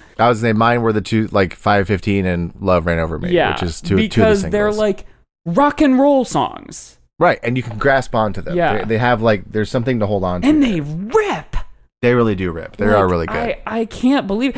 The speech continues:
Speaker 2: some, some of the music on this one, it wasn't, like, the more, like, concrete, like, pop melody song, like, you, you hear it on, like, classic rock radio.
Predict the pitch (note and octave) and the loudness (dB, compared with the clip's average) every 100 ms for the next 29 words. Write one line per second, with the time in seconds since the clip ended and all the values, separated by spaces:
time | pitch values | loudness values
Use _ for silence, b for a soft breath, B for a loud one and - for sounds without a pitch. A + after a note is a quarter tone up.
0 | B3 - B3 D#4+ - - D4 B4 A4+ A#3 | -8 -2 0 0 -2 0 0 0 0 0
1 | A3 A#3 G#3 F#3+ F#3+ F#3+ F3+ C3+ E3+ F3 | -2 -2 0 0 -2 -2 -2 0 2 2
2 | G3+ F3+ F3 E3+ E3 E3 E3 D#3 C#3+ - | 0 -2 -2 0 -2 -2 -2 -2 -4 -6
3 | - E3 E3+ - E3+ D#3+ D#3+ D3+ - E3+ | -2 -2 -2 -4 -4 -2 -2 -2 -2 -2
4 | E3 - E3 D#3 D3 D3 - D#3 D3+ D3 | -2 0 0 2 0 0 0 0 2 2
5 | D3 D3 C#3+ D#3 D3+ B2+ D3+ D3 D#3 D3+ | 0 -2 -4 -4 -4 -2 -4 0 0 2
6 | D3+ D3+ C#3 - - D#3 - C#3+ D3+ D3 | 2 0 -4 -4 -2 -2 -4 -4 0 0
7 | - D3+ D3+ C#3+ C3 C3 | -2 -4 -2 -4 -4 -6